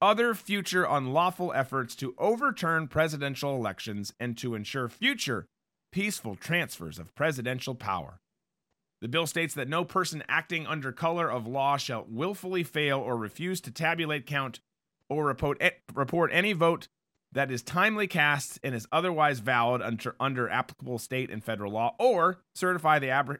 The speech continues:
uh, aggregate tabulations of such votes, or certify the election of the candidates receiving sufficient such votes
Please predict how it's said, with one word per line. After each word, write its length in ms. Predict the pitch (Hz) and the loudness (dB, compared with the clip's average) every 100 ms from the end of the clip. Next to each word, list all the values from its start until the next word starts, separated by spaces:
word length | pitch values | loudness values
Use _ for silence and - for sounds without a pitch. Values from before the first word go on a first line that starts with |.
| _ | _
uh, 240 | 123 117 104 | 2 4 4
aggregate 520 | 156 170 151 151 - | 4 2 -2 -4 -2
tabulations 680 | 139 139 135 123 120 123 104 | -2 0 0 -2 -2 -6 -6
of 140 | 107 | -6
such 240 | 135 123 - | -4 -6 -4
votes, 400 | 110 104 - - _ _ _ _ _ _ _ _ 139 | -6 -4 -10 -16 _ _ _ _ _ _ _ _ 0
or 380 | 147 143 160 - _ _ | 4 4 2 -2 _ _
certify 380 | - 156 135 139 | 2 4 6 4
the 60 | 127 | 6
election 460 | 120 120 - 120 113 | 2 0 0 -2 -2
of 140 | 104 | -4
the 60 | 95 | -4
candidates 420 | 165 165 151 135 | -2 0 -2 -4
receiving 380 | 127 139 127 117 | -4 -2 -2 -4
sufficient 420 | 113 - 127 120 | -6 -4 -4 -4
such 220 | - 113 | -6 -6
votes 340 | - 104 101 | -6 -6 -8